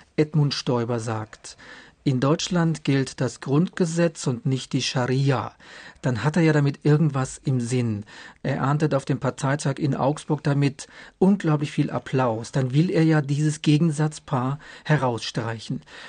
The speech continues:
Meine Frage an Sie, Sie beschäftigen sich damit ja sehr intensiv, mit der Scharia auch, mit den Muslimen.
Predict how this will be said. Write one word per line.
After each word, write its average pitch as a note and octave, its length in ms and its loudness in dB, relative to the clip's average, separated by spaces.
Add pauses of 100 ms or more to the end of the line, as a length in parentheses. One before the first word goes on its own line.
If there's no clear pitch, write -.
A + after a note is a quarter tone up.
(140)
Meine D3+ 200 4
Frage G3 320 -2
an F3 100 0
Sie, E3 260 2
Sie C#3 120 0
beschäftigen E3+ 600 0
sich D3+ 280 0
damit D3 380 0
ja C3+ 360 0
sehr D#3 240 4
intensiv, D3 800 0 (160)
mit D3+ 320 0 (480)
der B2+ 140 2
Scharia C3+ 640 0
auch, C3 380 2
mit C3 160 -2
den B2+ 100 -6
Muslimen. C3+ 540 0